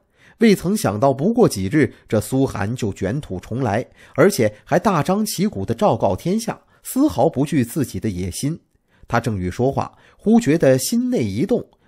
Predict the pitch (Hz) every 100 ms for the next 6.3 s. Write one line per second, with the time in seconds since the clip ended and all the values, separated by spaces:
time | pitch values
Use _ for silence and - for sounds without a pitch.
0 | - 104 160 233 - 135 240 - 95 98
1 | - 202 220 233 156 104 175 220 - _
2 | - 220 160 214 233 233 127 220 127 -
3 | _ - 120 120 110 90 98 87 - 117
4 | 107 - 87 - 127 139 _ _ _ _
5 | 135 127 104 131 117 104 185 104 90 117
6 | 175 -